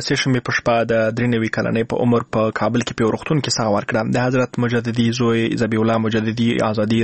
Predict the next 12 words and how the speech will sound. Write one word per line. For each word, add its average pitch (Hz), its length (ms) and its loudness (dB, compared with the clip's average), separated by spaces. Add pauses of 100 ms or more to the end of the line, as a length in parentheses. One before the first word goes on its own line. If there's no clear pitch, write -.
راډیو 113 260 -2
ته 117 140 2
وویل 135 320 2
چې 123 180 0
د 120 100 0
نوموړي 117 360 2
جنازه 104 340 0
به - 80 0
سبا 107 260 0
د - 120 -4
کابل 117 360 0
په 120 80 2